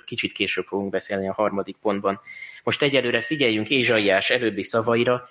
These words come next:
"Hagyja el útját a bűnös, és gondolatait az álnok ember."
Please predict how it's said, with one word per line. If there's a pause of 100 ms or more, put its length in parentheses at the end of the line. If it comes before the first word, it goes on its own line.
(180)
"Hagyja
el
útját
a
bűnös,
és
gondolatait (140)
az
álnok
ember."